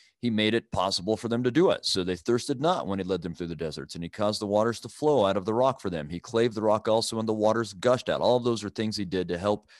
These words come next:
Israel as they left Egypt during the Exodus. Then he reminds us, "There is no peace, saith the Lord, unto the wicked." Meaning,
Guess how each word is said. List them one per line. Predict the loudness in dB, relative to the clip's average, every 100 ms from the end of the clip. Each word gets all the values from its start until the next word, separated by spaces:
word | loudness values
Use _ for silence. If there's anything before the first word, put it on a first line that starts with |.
| -20 -20 _ -2
Israel | 0 0 2 2
as | 2
they | 0 -2
left | 0 0 -2 -6
Egypt | -6 -4 -8 -6
during | -6 -2
the | -2
Exodus. | -2 -4 -6 -8 -8 _ _ _ _ _ _ _ _
Then | -4 -2
he | 0
reminds | 0 0 -2 -2
us, | -4
"There | 0 2
is | 2
no | 2 0
peace, | 0 -2 0
saith | -2 -4
the | -4
Lord, | -4 -2 -4 -6
unto | -6 -6
the | -4
wicked." | -4 -4 -6 -14 _ _ _ _ _ -6
Meaning, | -2 -2 -2 -6 -12